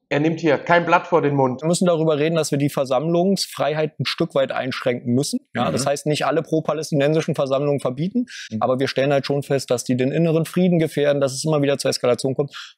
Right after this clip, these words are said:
Speaker 1: Die Berliner Polizei stellt fest, dass die pro-palästinensischen Demonstrationen den inneren Frieden gefährden.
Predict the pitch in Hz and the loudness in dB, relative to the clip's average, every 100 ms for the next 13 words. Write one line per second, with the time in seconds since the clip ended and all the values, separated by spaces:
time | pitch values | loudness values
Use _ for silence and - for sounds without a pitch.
0 | - 330 330 302 311 302 277 277 - 262 | 0 4 6 6 6 4 4 4 4 2
1 | 269 - 269 254 214 262 - 233 233 247 | 0 2 2 4 2 2 4 0 2 0
2 | - 233 233 220 220 - 202 208 214 208 | 2 2 2 -2 -2 -4 -2 0 0 -2
3 | 208 196 190 208 - 185 - 160 214 226 | -4 -4 -4 -6 -6 -10 -2 0 2 2
4 | 208 208 233 226 233 240 - 262 330 320 | 2 0 2 2 2 0 0 0 2 0
5 | 302 294 240 | 4 4 4